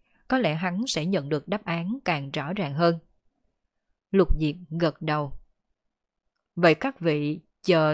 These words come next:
ta một lát." Nói rồi hắn lắc mình ra khỏi đại điện, đi thẳng đến hướng thiên cơ điện,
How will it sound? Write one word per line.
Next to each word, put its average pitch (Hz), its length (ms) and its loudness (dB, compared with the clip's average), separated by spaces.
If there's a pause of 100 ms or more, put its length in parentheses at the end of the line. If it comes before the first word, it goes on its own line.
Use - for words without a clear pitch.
ta 175 220 0
một 165 280 -4
lát." 185 180 2 (2250)
Nói 202 180 2
rồi 156 320 2
hắn 180 380 -6
lắc 285 200 -8
mình 151 320 0
ra 170 180 -2
khỏi 160 320 -6
đại 151 200 -4
điện, 147 340 -4 (160)
đi 208 180 6
thẳng 165 260 -4
đến 180 320 0
hướng 202 280 0
thiên 170 260 -2
cơ 170 180 -2
điện, 147 380 -4